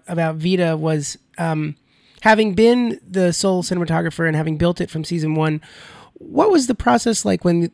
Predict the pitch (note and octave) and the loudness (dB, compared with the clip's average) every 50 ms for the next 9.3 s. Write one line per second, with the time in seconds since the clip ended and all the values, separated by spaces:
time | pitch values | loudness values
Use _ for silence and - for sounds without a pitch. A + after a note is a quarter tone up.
0 | _ _ _ _ _ - - - - - G#3 F#3 G#3 G3 E3+ E3+ F3 - - G#3+ | _ _ _ _ _ -20 -20 -10 -2 -2 2 2 2 0 0 -4 -6 -4 -2 -2
1 | G#3 G3+ G3 F3+ E3+ - F#3+ F#3 G3 F#3+ F#3 F#3 F3+ F3+ F3 E3+ E3+ - F#3+ F3 | 0 0 -2 -4 -4 0 0 2 2 2 2 2 2 2 2 0 0 0 -2 -2
2 | E3 D#3 D3+ D3+ E3 E3+ E3+ F3 - - E3+ D#3 D#3 D3 - - - - - E3 | -2 -2 -4 -2 -2 -2 -2 -4 -4 -2 -2 0 0 -2 -4 -6 -8 -8 -6 -4
3 | D#3 D#3 D3+ D3 D3 D3 - _ _ _ _ - - - _ _ _ _ _ - | -4 -2 -2 -4 -4 -6 -8 _ _ _ _ -14 -14 -14 _ _ _ _ _ -10
4 | - F#3+ G3 G3 F#3+ F3+ G3 G#3 G#3 G3+ G3+ F#3+ F#3 F3+ - _ _ _ _ _ | -2 2 2 2 2 2 0 0 2 2 2 2 2 0 -4 _ _ _ _ _
5 | _ _ - - - - - - _ _ _ _ _ _ _ - A3+ G#3 A3 A#3+ | _ _ -20 -20 -20 -20 -20 -20 _ _ _ _ _ _ _ 0 0 2 4 4
6 | A#3 A#3+ B3 C4 A#3 C4 B3+ D4 - A#3+ B3 - B3+ A#3+ B3 A#3 A#3+ A#3 A3+ G#3+ | 4 4 2 2 2 0 -2 -4 -4 -6 -6 -4 -2 0 0 2 2 2 2 2
7 | G#3+ G3+ G3 A#3 A3+ A#3 _ A3+ A#3+ - _ _ _ _ - A#3 G#3 - - B3+ | 2 2 2 2 2 2 _ -8 -20 -20 _ _ _ _ -6 -4 -4 0 2 0
8 | C4+ - D4 A#3+ A#3+ A#3+ - - C4+ C4+ C4+ - - - C4+ C#4+ B3 C4 C4+ C#4 | 0 0 -2 -2 -2 -4 -2 -2 -2 -2 -2 -2 -4 -4 -6 -4 -4 -2 -2 0
9 | C#4+ C4 D4 D4 D#4 | 0 0 -2 -2 -2